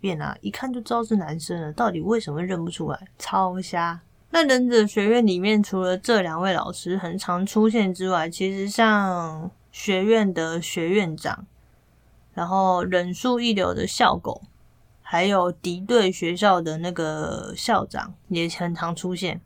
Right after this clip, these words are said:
校狗席姆他的声音超特殊的，就是他不会汪汪叫，他都只会发出咻咻咻咻的声音。<laughs> 小时候看到那只狗都想说，怎么跟我平常认知中的狗狗有点不太一样。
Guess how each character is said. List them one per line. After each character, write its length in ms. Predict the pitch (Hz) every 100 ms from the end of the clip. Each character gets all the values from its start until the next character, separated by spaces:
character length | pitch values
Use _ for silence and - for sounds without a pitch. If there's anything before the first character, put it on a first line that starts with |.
| _ _ _
校 240 | - 311
狗 140 | 214 190
席 200 | - 202
姆 200 | 202 190
他 280 | 208 214 220
的 140 | 202
声 180 | - 190
音 140 | 202
超 260 | 208 180 185
特 280 | 180 190 -
殊 260 | - -
的， 180 | - - -
就 100 | 208
是 140 | 220
他 500 | 214 202 196 190 190 -
不 140 | 180
会 120 | 185
汪 220 | 190 180
汪 180 | 175 170
叫， 240 | 170 170 - _ _ _ _ _ _
他 180 | - 240
都 100 | 254
只 140 | 226 185
会 100 | 196
发 160 | 196 196
出 120 | 208
咻 320 | - 339 269
咻 240 | 277 247
咻 120 | 220 233 214
咻 240 | 220 190
的 140 | 185
声 180 | 175 185
音。 180 | 185 196 - -
<laughs> 240 | _ _ -
小 140 | 208
时 60 | 202
候 100 | 247
看 100 | 277
到 80 |
那 100 | 247
只 80 | 247 254
狗 200 | 165 170
都 80 |
想 160 | 220 170
说， 180 | 175 220 - - - - - _ _ _ _
怎 120 | -
么 80 | 170
跟 180 | - 240
我 180 | 220 180 -
平 240 | - 202 202
常 300 | 190 180 196
认 260 | 226 190
知 220 | 180 196
中 180 | 190 190
的 100 | 180
狗 200 | 160 160
狗 160 | 165 165
有 60 | 175
点 180 | 165
不 100 | 151 156
太 240 | - 143
一 140 | - -
样。 200 | 92